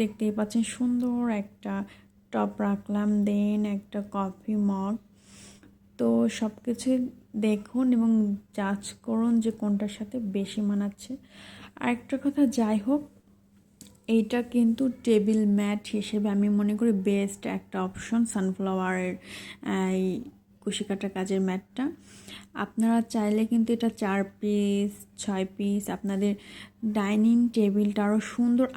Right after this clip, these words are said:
আকর্ষণ করার জন্য নিতে পারেন। অবশ্যই খুবই রিজনেবল প্রাইসে পেয়ে যাবেন। প্রতি পিস মাত্র, মাত্র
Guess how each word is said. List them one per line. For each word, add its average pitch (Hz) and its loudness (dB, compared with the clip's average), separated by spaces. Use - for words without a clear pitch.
আকর্ষণ 240 0
করার 202 0
জন্য 202 2
নিতে 208 0
পারেন। 214 0
অবশ্যই 226 0
খুবই 240 2
রিজনেবল 208 2
প্রাইসে 196 -2
পেয়ে 208 0
যাবেন। 208 0
প্রতি 240 -4
পিস 214 0
মাত্র, 220 -2
মাত্র 233 -2